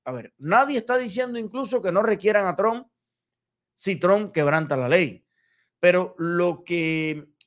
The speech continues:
más suspicacia despierta en los que sí apoyamos a Trump es que no es parejo. Se llevan documentos para la casa Obama, Biden y Trump. Y en su momento hasta Bush y todo el mundo, pero al que enjuician es a Trump.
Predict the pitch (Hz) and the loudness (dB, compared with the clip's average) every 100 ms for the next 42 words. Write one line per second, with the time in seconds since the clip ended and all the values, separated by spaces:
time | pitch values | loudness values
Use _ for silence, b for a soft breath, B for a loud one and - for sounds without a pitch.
0 | _ 160 220 233 254 - 202 247 254 - | _ -2 -2 -2 -6 -4 2 6 6 4
1 | 170 147 - 208 185 123 160 202 _ _ | -2 -2 2 2 2 -4 -8 -10 _ _
2 | _ _ 165 165 160 143 - 147 135 131 | _ _ -2 0 -2 -4 -4 -2 -2 0
3 | 208 226 196 180 190 202 220 214 220 294 | 0 2 2 2 2 -2 -2 -4 -6 -16
4 | _ _ _ _ _ _ _ _ _ _ | _ _ _ _ _ _ _ _ _ _
5 | - 160 165 147 139 135 143 214 170 - | -4 -2 0 -2 -4 -4 0 0 0 -6
6 | _ _ _ _ _ _ _ _ _ - | _ _ _ _ _ _ _ _ _ -4
7 | 151 170 180 180 170 165 170 180 - 170 | 2 2 2 0 -4 -4 -4 -4 0 0
8 | 160 156 185 160 170 156 151 175 175 151 | 2 4 2 2 -2 -2 2 4 4 2
9 | 135 131 214 254 254 226 - _ _ 175 | -2 6 6 6 0 -8 -16 _ _ -4
10 | 175 180 120 90 _ _ _ _ _ 160 | 4 4 2 -8 _ _ _ _ _ -2
11 | 165 165 160 165 214 240 220 185 220 190 | -2 -4 -4 -2 -2 -2 -2 -2 -2 -4
12 | 175 190 190 214 170 127 160 151 143 139 | -4 -4 -4 -4 -4 -6 -4 -2 -4 -6
13 | 147 143 170 165 139 127 101 | -6 -6 -4 -4 -4 -8 -12